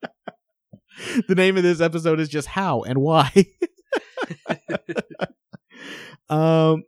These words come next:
that being said, if you are Eminem and you're out there, or you are, uh, Suzanne Collins, or you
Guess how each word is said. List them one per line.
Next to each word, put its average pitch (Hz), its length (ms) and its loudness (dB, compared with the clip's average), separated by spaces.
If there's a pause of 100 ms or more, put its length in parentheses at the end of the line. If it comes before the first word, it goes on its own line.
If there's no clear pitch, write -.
(160)
that 185 120 6
being 190 260 2
said, 156 320 0
if 160 160 -4
you 139 460 4
are 156 140 6
Eminem 131 440 2
and 131 80 0
you're 117 160 0
out 117 200 -2
there, 127 320 4
or 120 280 6
you 120 340 2
are, 110 600 -4
uh, 110 300 -6
Suzanne 117 360 -4
Collins, 113 540 -4
or 127 300 0
you 151 280 8